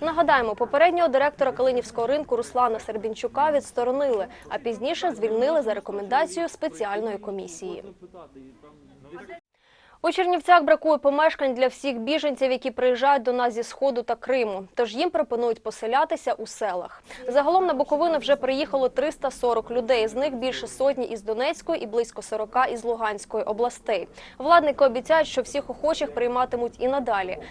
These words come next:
Також кажуть, що незабаром працюватиме система відшкодувань коштів за житлово-комунальні послуги тим сім'ям, в яких проживають переселенці.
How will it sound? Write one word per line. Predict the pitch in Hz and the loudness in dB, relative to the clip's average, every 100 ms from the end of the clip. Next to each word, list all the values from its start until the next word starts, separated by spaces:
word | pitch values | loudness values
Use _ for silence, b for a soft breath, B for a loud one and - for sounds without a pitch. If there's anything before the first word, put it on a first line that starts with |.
| B | B
Також | 254 269 359 - | -4 0 0 2
кажуть, | 233 220 208 | 2 2 -2
що | - | -6
незабаром | 226 226 226 311 349 | -4 -2 2 2 2
працюватиме | 277 262 247 262 262 233 | 0 -2 0 0 0 -6
система | 233 226 285 294 | -8 -4 -2 0
відшкодувань | 240 220 - 220 226 294 320 | -2 -4 -6 -4 0 0 0
коштів | 247 277 - 220 | 0 0 0 -6
за | 233 | -6
житлово-комунальні | 208 240 254 233 233 240 220 208 196 | -6 -2 -2 -2 -4 -2 -4 -4 -2
послуги | 254 320 320 277 | 0 0 0 -2
тим | 269 233 208 | -2 -4 -4
сім'ям, | - 262 330 370 349 B B | -6 -4 0 0 -2 B B
в | 247 | -4
яких | 247 277 | -2 -4
проживають | - 359 226 202 220 - | -4 -4 -2 -2 -2 -4
переселенці. | 208 - 208 202 185 190 - | -6 -4 -4 -4 -6 -8 -12